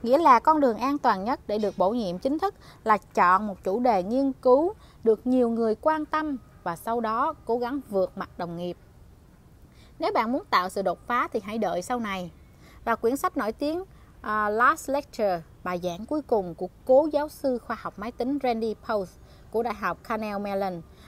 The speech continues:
đã miêu tả rất tốt về thực tại này khi ông châm biếm rằng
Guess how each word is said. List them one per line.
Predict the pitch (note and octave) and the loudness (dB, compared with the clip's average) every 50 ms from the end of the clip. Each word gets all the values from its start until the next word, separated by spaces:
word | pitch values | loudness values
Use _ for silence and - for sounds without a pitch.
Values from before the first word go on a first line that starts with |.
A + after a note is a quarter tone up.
| - - | -18 -10
đã | - A#3+ | -4 -2
miêu | C4+ D#4 E4 E4+ E4+ - | -2 0 0 -2 -2 -2
tả | - - F#3+ A#3+ | -4 -4 -2 -2
rất | C4+ E4+ - - - | -4 -4 -6 -4 -2
tốt | D#4 D#4 F#4 - - | -2 -2 -2 -2 -2
về | - G3+ | -4 -4
thực | - - G3 - - - | -4 -6 -10 -8 -6 -6
tại | F3 - - F#3+ | -6 -4 -6 -6
này | G3+ F#3+ F#3 F3 E3+ | -6 -6 -6 -6 -8
khi | - - - - | -8 -10 -10 -8
ông | - C4 C4 C4+ | -6 -4 -6 -4
châm | - C4+ C4 C4 B3 | -4 -4 -2 -2 -2
biếm | C4 C#4 E4 F#4 | -2 -2 -4 -6
rằng | - A#3+ G#3+ F#3 E3 | -6 -6 -6 -6 -8